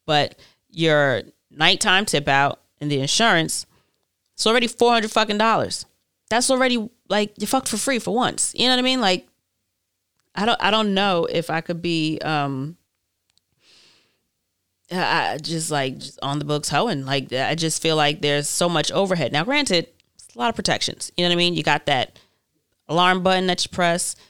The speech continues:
Your main office can come through. The police are there two to three minutes. And Shad did make a point where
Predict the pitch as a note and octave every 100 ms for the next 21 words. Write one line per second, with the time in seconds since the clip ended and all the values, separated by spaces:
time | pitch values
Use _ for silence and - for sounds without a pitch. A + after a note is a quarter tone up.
0 | _ _ C3 B2+ D3+ F3+ F#3 E3 E3 E3
1 | E3+ E3 D#3+ D#3 D#3+ D#3 - - E3 F3
2 | D#3+ D#3+ D#3+ - D3+ D3+ D#3 D3 C#3 -
3 | - - - _ _ D#3 D3+ D3 D3+ -
4 | E3+ E3+ E3 D#3+ D#3+ E3 D#3 D3+ - D#3+
5 | D3+ D3